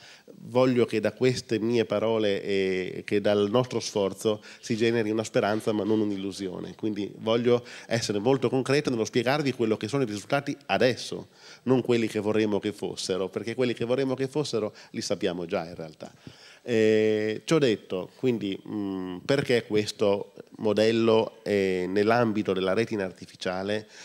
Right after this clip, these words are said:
è qualcosa di estremamente promettente? Perché è un sistema del tutto biocompatibile, non solo, che copia fedelmente quello che la natura fa coi fotorecettori, per tutti i motivi che ci siamo detti. Non c'è bisogno di autonomia, di alimentazione elettrica,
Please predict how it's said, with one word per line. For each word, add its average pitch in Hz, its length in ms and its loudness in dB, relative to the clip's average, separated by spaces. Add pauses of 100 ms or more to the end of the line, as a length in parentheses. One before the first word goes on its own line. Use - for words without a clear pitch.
(100)
è 110 120 0
qualcosa 110 800 2
di 95 140 -6
estremamente 104 720 0
promettente? 98 640 -4
Perché - 200 -18
è 120 40 -4
un 123 60 -6
sistema 123 380 -4
del 101 160 -8
tutto 143 260 -4
biocompatibile, 92 920 -6 (480)
non 110 180 2
solo, 101 420 6
che - 260 -2
copia 107 500 2
fedelmente 131 640 0
quello 127 200 2
che 110 120 0
la 107 80 0
natura 117 360 0
fa 123 320 0
coi 113 140 -8
fotorecettori, 95 880 -8 (400)
per 120 120 -8
tutti 131 160 -10
i 135 40 0
motivi 131 260 -2
che 117 100 -8
ci - 80 -12
siamo 101 220 -8
detti. 90 380 -12 (460)
Non 127 140 4
c'è 113 160 2
bisogno 110 340 0
di 98 120 -6
autonomia, 101 520 -4
di 98 280 -2
alimentazione 98 640 -2
elettrica, 175 580 -6